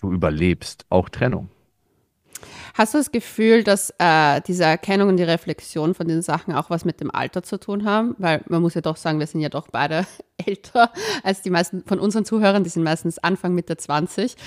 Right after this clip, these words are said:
Speaker 2: <laughs> Deswegen, ähm, ich glaub, glaubst du, dass es da auch mit was dazu zu tun hat?
Speaker 1: Also,
Speaker 2: Nein.
Speaker 1: es ist auf jeden Fall die Erfahrung, die wir machen können in unserem
Speaker 2: Mhm.
Speaker 1: Leben. Und Erfahrung hat ja häufig auch was mit Alter zu tun, aber es gibt auch viele junge Menschen,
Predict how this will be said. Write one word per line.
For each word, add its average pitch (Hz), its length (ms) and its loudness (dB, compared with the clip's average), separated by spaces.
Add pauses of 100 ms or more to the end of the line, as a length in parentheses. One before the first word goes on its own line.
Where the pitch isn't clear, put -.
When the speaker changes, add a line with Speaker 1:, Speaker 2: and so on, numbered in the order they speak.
Speaker 2:
<laughs> - 200 -8
Deswegen, 226 800 4 (420)
ähm, 185 240 4
ich - 140 -6
glaub, 185 160 2 (520)
glaubst 196 280 0
du, 196 40 -2
dass 185 120 -2
es 180 120 -6
da 151 160 2
auch 185 80 0
mit 220 200 -2
was 185 160 -6
dazu 220 400 -4 (420)
zu - 140 -20
tun 220 240 -4
hat? 233 200 -4 (880)
Speaker 1:
Also, 104 580 2
Speaker 2:
Nein. 98 60 -8 (140)
Speaker 1:
es - 160 0
ist - 160 -4
auf - 200 -2
jeden 117 240 4
Fall 98 320 4
die 92 80 0
Erfahrung, 113 460 2
die 92 120 -4
wir 92 80 2
machen 92 320 0
können 120 360 0
in 98 80 -2
unserem 90 280 2
Speaker 2:
Mhm. 92 40 0
Speaker 1:
Leben. 110 360 0
Und 92 140 -2
Erfahrung 90 420 0
hat 98 160 -6
ja 90 100 2
häufig 95 360 0
auch 90 120 -4
was 90 140 -2
mit 90 100 -2
Alter 101 320 2
zu 104 120 -6
tun, 117 200 -4
aber 92 140 2
es - 100 -6
gibt 95 160 -4
auch 92 80 -2
viele 104 200 -4
junge 107 200 2
Menschen, 98 400 0